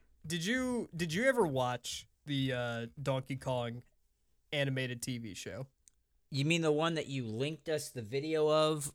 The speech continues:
Speaker 2: of the shitty movie, or the actual T V show?
Speaker 1: Well, I mean, both. They're from the same.
Speaker 2: Oh, fuck. Uh, maybe. I don't think so. I've just seen you post that really
Speaker 1: <laughs>
Speaker 2: terrible C G'd movie.
Speaker 1: Yes.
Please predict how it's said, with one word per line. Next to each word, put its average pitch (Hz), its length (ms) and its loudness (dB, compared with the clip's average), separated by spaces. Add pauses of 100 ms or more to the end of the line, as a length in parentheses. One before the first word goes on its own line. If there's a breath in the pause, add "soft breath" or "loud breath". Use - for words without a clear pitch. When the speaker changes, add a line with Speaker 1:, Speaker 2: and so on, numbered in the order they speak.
Speaker 2:
of 117 240 2
the 113 80 2
shitty 131 380 6
movie, 175 400 4
or 135 140 6
the - 140 0
actual 120 460 0
T 98 240 -4
V 87 160 -8
show? 71 380 -8 (760)
Speaker 1:
Well, 185 360 8
I 180 120 8
mean, 165 100 2
both. 139 360 4
They're 160 160 6
from 202 200 4
the 135 100 0
same. 123 340 -2 (340)
Speaker 2:
Oh, 107 200 0
fuck. 85 480 -8
Uh, 117 280 2
maybe. 143 440 2
I 123 100 2
don't 147 220 2
think 135 160 0
so. 151 260 6
I've 139 160 2
just 170 240 6
seen 185 400 2
you 156 200 -2
post 151 440 4
that 127 200 2 (240)
really 139 400 6
Speaker 1:
<laughs> - 20 -2
Speaker 2:
terrible 127 560 6
C 131 260 4
G'd 117 320 -2
movie. 101 460 -4 (400)
Speaker 1:
Yes. - 500 2